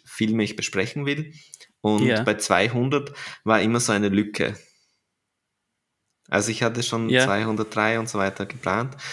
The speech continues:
Speaker 2: Mhm.
Speaker 1: Und dann bei zweihundert ist immer drinnen ges-, gestanden, „Spezial“.
Speaker 2: Ah ja, verstehe.
Speaker 1: Aber, ähm, irgendwie durch gewisse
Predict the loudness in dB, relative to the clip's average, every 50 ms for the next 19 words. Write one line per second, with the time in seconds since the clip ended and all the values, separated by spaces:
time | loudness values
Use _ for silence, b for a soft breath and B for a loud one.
0 | B B B B B 0 2 2 2 2 2 0 2 2 0 0 0 0 2 2
1 | 2 2 0 -2 -2 -2 -2 -2 -2 -2 -2 -2 -2 -2 -2 -2 -2 -2 -2 -2
2 | -4 -6 -6 -6 -8 -10 -14 -16 _ -8 -8 -4 -2 -2 -2 -2 -2 -4 -4 -4
3 | -4 -6 B B B B B B B _ -8 -2 0 0 0 2 2 0 0 0
4 | 0 0 0 0 0 0 0 0 0 0 0 -2 -4 B B B B B B B
5 | B B _ _ _ _ _ _ B B B B B B B B -20 _ _ -20
6 | _ -8 -6 -4 -2 0 0 -2 -2 -4 -2 -2 -2 -2 0 0 -2 -2 -2 -4
7 | B B B B B B B B B 0 2 2 4 4 4 4 4 2 0 B
8 | B B B B B B B _ _ 0 2 4 4 2 2 0 0 -2 -2 -4
9 | -6 -8 B B B B B B B B -20 _ _ _ _ _ _ _ _ _
10 | _ _ _ _ _ _ -20 -20 -20 _ _ 0 0 2 2 2 0 -2 0 -2
11 | -2 -2 0 0 0 -2 0 -2 -2 0 0 -2 -2 -4 -4 -2 -2 -2 0 -2
12 | -4